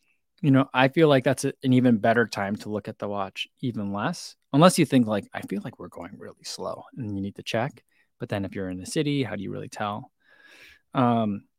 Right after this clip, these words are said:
because then it's like, what are you gonna do? Like, fight, spend, waste all this energy fighting the crowd? You know, like, just kind of, like, move with the, if, as long as people haven't lined up horribly wrong in terms of pacing, um,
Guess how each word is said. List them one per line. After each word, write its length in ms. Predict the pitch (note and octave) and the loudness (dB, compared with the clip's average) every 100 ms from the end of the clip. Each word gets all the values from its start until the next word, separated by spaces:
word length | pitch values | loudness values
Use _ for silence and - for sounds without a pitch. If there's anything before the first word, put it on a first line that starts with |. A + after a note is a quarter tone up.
| _ _ _ _ - | _ _ _ _ -4
because 400 | C#3 C3+ C#3+ B2+ | -2 4 4 6
then 160 | C#3 C3+ | 6 4
it's 120 | C3 | 2
like, 140 | B2+ | 0
what 320 | B2 - D3+ | -2 -2 2
are 20 | C#3+ | 2
you 160 | C#3 | 2
gonna 160 | D3 C3+ | 2 2
do? 200 | C#3+ C#3 | 2 2
Like, 220 | G#2+ G2+ | 0 -2
fight, 180 | A#2 A2+ - | -2 -2 -6
spend, 420 | - A2+ A2+ A#2 _ _ | -6 -2 0 -2 _ _
waste 240 | A#2+ A2+ | -4 -2
all 100 | A#2 | -2
this 140 | A2 G2+ | -2 -4
energy 320 | A2 G#2+ A2 | -6 -4 -8
fighting 320 | - G#2+ G#2+ | -6 -4 -4
the 80 | G2+ | -8
crowd? 400 | - G#2 G#2 C3+ - _ _ _ | -4 -4 -2 -4 -10 _ _ _
You 140 | - G2+ | -6 -4
know, 180 | G#2 | -4
like, 220 | B2 G#2+ - | -4 -6 -8
just 180 | - | -14
kind 180 | - A2 | -6 -4
of, 80 | G#2+ | -2
like, 320 | G#2+ G2+ - | -2 -4 -6
move 540 | B2 A2+ A#2+ B2 B2 B2 | -4 0 4 4 4 2
with 260 | A#2+ A2 _ _ | 0 0 _ _
the, 340 | - A#2 A2 - - | -6 -2 -2 -6 -12
if, 100 | B2+ _ _ _ _ _ - | -20 _ _ _ _ _ -2
as 100 | B2 | 4
long 160 | D3 | 6
as 100 | D#3 | 4
people 220 | - B2+ | 2 0
haven't 420 | A#2 A#2+ A#2+ G#2+ - _ _ _ _ _ _ _ _ _ _ | 2 0 0 0 -4 _ _ _ _ _ _ _ _ _ _
lined 300 | - G#2+ A2 | -4 -2 0
up 120 | G2 - | -4 -6
horribly 600 | - A#2 G#2+ G2+ F#2 F#2 | -6 -2 0 -2 -4 -6
wrong 340 | F#2 E2+ E2+ | -6 -8 -10
in 80 | - | -14
terms 300 | - G2 G2 | -10 -8 -8
of 140 | - | -12
pacing, 480 | - G#2+ G#2 C#3+ D#3 _ _ _ - - - - _ _ _ - | -12 -10 -6 -4 -6 _ _ _ -20 -20 -20 -20 _ _ _ -4
um, 460 | G#2+ G2+ G2 F2 | -2 -2 -4 -6